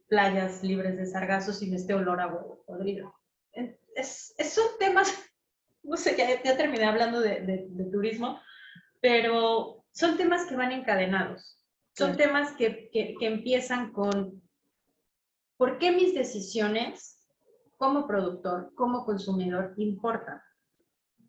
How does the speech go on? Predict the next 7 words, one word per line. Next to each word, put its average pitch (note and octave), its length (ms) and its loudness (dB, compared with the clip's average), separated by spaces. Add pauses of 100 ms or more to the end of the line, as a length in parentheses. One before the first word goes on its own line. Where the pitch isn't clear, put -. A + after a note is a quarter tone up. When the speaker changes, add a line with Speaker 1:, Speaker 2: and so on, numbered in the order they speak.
Speaker 1:
Pero B3 220 4
no D#4 180 4
importan D#4 500 2
para B3+ 200 2
mi A3+ 160 -4
propio A#3+ 320 -2
beneficio, G3 600 -6